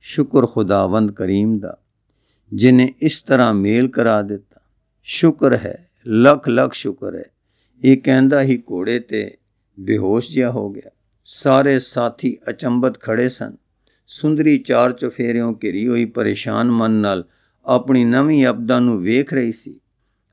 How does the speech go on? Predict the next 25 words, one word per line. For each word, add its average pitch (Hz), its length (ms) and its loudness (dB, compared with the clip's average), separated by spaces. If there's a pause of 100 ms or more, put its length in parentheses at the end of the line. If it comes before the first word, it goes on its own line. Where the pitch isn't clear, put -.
ਹਾਕਮ 143 380 2
ਨੇ 139 140 4
ਫਿਰ 139 300 -2
ਅੱਖਾਂ 123 320 -6
ਖੋਲ੍ਹੀਆਂ 113 440 -2
ਔਰ 101 100 -2
ਕਿਹਾ, 113 400 -4 (540)
ਤੇਰਾ 139 360 2
ਜਨਮ 127 520 0
ਕਿੰਨਾ 165 400 -4
ਕਾਫਰਾਂ 127 640 -2
ਦੇ 120 140 0
ਹੋਇਆ। 104 320 -4 (680)
ਆਹ, 131 160 4
ਕਹੀ 147 580 -4
ਬਹਾਦਰ 101 800 -4
ਹੈ। 113 100 -18 (680)
ਘੋੜੇ 113 340 0
ਪਰ 131 260 0
ਕਹੀ 143 480 0 (480)
ਰਾਨ 127 340 4
ਪਟੜੀ 131 440 -2
ਜਮਾਈ 113 540 -2 (100)
ਉਡਦੀ 123 400 0
ਰਹੀ 123 220 0